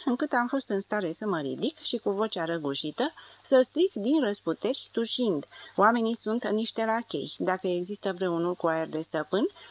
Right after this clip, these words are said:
există alții care plesnesc de mândrie. Dar cei care nu se pleacă în fața nimănui se află în închisori sau sub pământ și închisoarea sau moartea pentru unii înseamnă slugărnicie pentru toți ceilalți.”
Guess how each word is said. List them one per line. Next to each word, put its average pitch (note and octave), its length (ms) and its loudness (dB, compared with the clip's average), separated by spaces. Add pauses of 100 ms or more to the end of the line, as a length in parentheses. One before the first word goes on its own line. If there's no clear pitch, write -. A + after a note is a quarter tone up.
(120)
există C4 420 2
alții G3+ 280 0
care A3 260 0
plesnesc F#3+ 520 -2
de F3+ 200 -2
mândrie. F3+ 560 0 (260)
Dar G#3+ 320 4 (220)
cei A3 180 4
care F#3+ 240 0
nu F3+ 120 2
se F3+ 180 -4
pleacă E3 300 -4
în D#3 160 -2
fața D#3 320 -4
nimănui C#3+ 540 0 (280)
se - 120 0
află D4+ 240 4
în A#3+ 160 2
închisori F#3+ 600 -2
sau A#3 200 -4
sub A#3 200 -4
pământ A#3 460 2 (220)
și - 140 -2
închisoarea G3+ 580 2
sau D#3+ 200 -2
moartea D3+ 380 -2
pentru D3+ 340 -4
unii D#3+ 300 0
înseamnă A#3 400 0
slugărnicie F3+ 800 -2
pentru D3 340 -4
toți D#3 420 -6
ceilalți.” C#3+ 760 -6